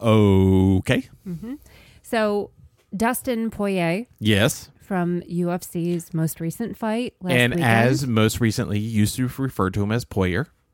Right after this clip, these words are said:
Speaker 2: Oh, that was just a mistake. I'm sorry,
Speaker 1: <laughs>
Speaker 2: Poirier. So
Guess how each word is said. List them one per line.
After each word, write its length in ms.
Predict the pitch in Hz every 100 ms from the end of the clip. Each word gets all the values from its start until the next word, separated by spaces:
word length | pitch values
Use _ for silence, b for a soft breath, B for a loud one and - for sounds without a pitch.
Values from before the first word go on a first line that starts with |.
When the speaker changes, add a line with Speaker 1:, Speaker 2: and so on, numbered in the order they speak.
| _ _ _ _ b b b b
Speaker 2:
Oh, 340 | 240 262 233 233
that 180 | 247
was 160 | 233 226
just 260 | - 240 247
a 60 |
mistake. 580 | 233 226 - 220 185 175 139
I'm 140 | 196
sorry, 380 | 233 233 214 196
Speaker 1:
<laughs> 0 |
Speaker 2:
Poirier. 500 | - 175 156 156 156 - B B B B B
So 520 | - 220 214 208